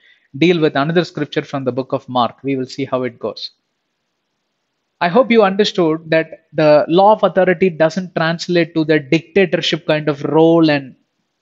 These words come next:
um, and speaking in that tone of authority and all that, but also it has a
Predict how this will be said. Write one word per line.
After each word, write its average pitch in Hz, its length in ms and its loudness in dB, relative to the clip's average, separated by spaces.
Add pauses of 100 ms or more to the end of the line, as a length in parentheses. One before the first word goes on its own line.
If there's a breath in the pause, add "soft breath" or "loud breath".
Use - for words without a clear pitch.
um, 135 440 -2 (600)
and 131 180 -10
speaking 175 480 0
in 151 120 -6
that 143 240 0 (460 loud breath)
tone 196 320 2
of 156 260 0
authority 160 600 2
and 139 120 -2
all 143 200 -2
that, 127 180 -2
but 131 140 0
also 143 760 -2
it 139 180 -6
has 151 260 -2
a 131 240 0